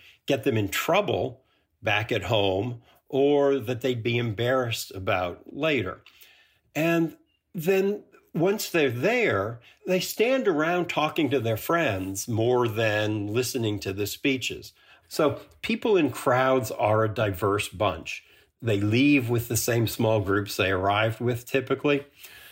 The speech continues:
and they have different, uh, attitudes toward the crowd. Some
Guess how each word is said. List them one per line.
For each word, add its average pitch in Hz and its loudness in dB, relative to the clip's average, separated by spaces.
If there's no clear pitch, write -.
and 180 4
they 175 2
have 190 -2
different, 185 0
uh, 147 -2
attitudes 156 0
toward 131 0
the 135 -6
crowd. 156 -4
Some 139 -2